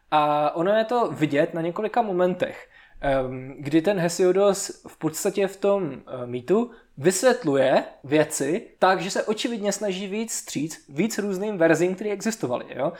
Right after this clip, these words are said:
Já jsem našel takový pěkný moment, to si teda myslím já, že to tak je, ne-, ne-, ne-, není to ověřený, eh, nebo ne-, ne-, nečetl jsem to někde v sekulární literatuře, kdy popisuje vznik Afrodité, eh, kde on říká, že ona se po tom, co teda vznikla z toho spermatu nebo z pěny,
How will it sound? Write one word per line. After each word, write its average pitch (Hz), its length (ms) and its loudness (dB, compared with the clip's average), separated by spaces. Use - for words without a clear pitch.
Já 151 80 2
jsem 226 140 -2
našel 208 260 0
takový 226 300 -2
pěkný 196 520 -2
moment, 139 460 -4
to 160 80 4
si 226 120 2
teda 208 160 8
myslím 190 380 -2
já, 135 240 -2
že 165 100 -4
to 185 100 -8
tak 196 220 0
je, 139 220 0
ne-, 151 220 -4
ne-, 165 300 -2
ne-, 175 280 0
není 170 240 0
to 185 100 -2
ověřený, 170 600 -2
eh, 139 240 -8
nebo 135 180 -14
ne-, 143 160 -6
ne-, 156 160 0
nečetl 156 360 -6
jsem 170 140 -10
to 165 60 -8
někde 165 200 -6
v 175 60 -8
sekulární 170 420 -6
literatuře, 139 500 -2
kdy 165 420 6
popisuje 180 520 2
vznik 160 280 -4
Afrodité, 147 640 2
eh, 151 160 0
kde 170 120 4
on 196 80 2
říká, 185 280 4
že 190 120 4
ona 180 140 2
se 202 320 2
po 165 100 4
tom, 185 180 4
co 156 200 0
teda 143 200 -4
vznikla 143 400 2
z - 160 -6
toho 139 600 -2
spermatu 156 520 0
nebo 147 220 -2
z - 100 -10
pěny, 151 520 2